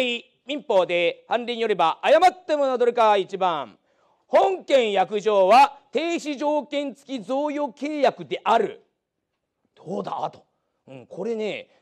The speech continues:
条件ですよね。あ、受かったら、贈与。いや、まんまじゃないですか。だから、停止条件っていう、停止って要件っていう言葉聞いたことないってことは、もう全然勉強してませんね。でも、停止条件っていうのが、停止条件、もし受かったらあげる。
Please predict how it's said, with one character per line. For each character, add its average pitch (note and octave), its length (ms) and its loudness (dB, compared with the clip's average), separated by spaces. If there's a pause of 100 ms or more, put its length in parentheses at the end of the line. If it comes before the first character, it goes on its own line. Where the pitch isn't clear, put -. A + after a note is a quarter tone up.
条 C4 400 -2
件 C#4 440 -2
で B2 100 -16
す - 100 -20
よ G#2+ 100 -16
ね。 D3+ 320 -12 (380)
あ、 F3+ 140 -8
受 G#3+ 100 -2
か C#4 60 -4
っ C#4 40 -14
た A3+ 80 -4
ら、 B2 220 -8 (380)
贈 F3+ 220 -2
与。 A#2 200 -14 (460)
い - 60 -14
や、 - 60 -6
ま F#3 140 2
ん B3 60 0
ま E4 80 0
じ C#4+ 80 0
ゃ G3+ 40 -2
な E3 40 -6
い A#2+ 40 -12
で - 20 -20
す - 60 -20
か。 - 140 -20 (800)
だ C3+ 100 -14
か B2+ 60 -12
ら、 A2+ 60 -20
停 B3 140 -8
止 C#4+ 180 -12
条 D#4 160 -4
件 C4 160 -8
っ - 20 -18
て E3 60 -10
い E3 40 -8
う、 - 20 -12
停 - 160 -10
止 A3+ 280 -6
っ F#3 40 -20
て - 140 -8
要 D4+ 120 -4
件 C#4+ 140 -6
っ - 20 -12
て A3 80 -8
い - 20 -4
う G#3 40 -6
言 - 100 -8
葉 B3+ 220 -2
聞 - 140 -14
い - 40 -18
た C#4 80 -4
こ B3+ 100 -8
と D#4 80 -14
な C4+ 100 -2
い - 20 0
っ - 40 -12
て C4+ 60 -8
こ A3+ 100 -4
と B3 80 4
は、 F#3+ 80 4
も - 60 -16 (140)
う D3+ 40 -14
全 D#3+ 140 -12
然 G#3+ 100 -8
勉 A#3+ 100 -8
強 A#3+ 80 -2
し - 20 -2
て C4 80 -4
ま C4 80 0
せ C#4+ 80 -2
ん - 20 -4
ね。 F3 320 -8 (260)
で E3+ 60 -12
も、 D#3 60 -12
停 E3+ 100 -8 (100)
止 C4 120 -10
条 D4+ 200 -4
件 D#4+ 160 -6
っ - 20 -12
て C#4 60 -10
い C#4+ 40 -6
う - 20 -8
の C4 60 -8
が、 B3 200 0 (180)
停 A3+ 200 -6
止 C4+ 140 -10
条 D#4 160 -4
件、 B3+ 220 -2 (300)
も D#4 220 0
し D#4 120 -6
受 C4+ 140 -2
か D#4 80 4
っ D#4 40 -8
た - 80 4
ら C#4 340 4
あ G#3 60 2
げ C4+ 120 -4
る。 C#4 320 0